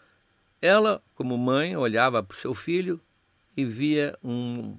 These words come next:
menino que ia se tornar um rapaz, que ia se tornar um homem, que ela ia amar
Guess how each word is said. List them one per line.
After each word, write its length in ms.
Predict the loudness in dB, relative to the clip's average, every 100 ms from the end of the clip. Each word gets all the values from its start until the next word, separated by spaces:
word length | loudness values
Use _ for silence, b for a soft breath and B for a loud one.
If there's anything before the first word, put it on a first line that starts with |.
| -6
menino 720 | 0 2 2 2 0 -6 -10
que 120 | -10 -6
ia 120 | -4
se 120 | -6
tornar 380 | -4 -2 -2 -2
um 160 | -4
rapaz, 760 | -6 -8 -4 -2 0 -2 -4 -10
que 160 | -10 -6
ia 80 | -6
se 100 | -6
tornar 220 | -6 -4
um 300 | -4 -4 -4
homem, 240 | -4 -6
que 120 | -6 -4
ela 160 | -2
ia 140 | -2 -2
amar 400 | -2 -2 -4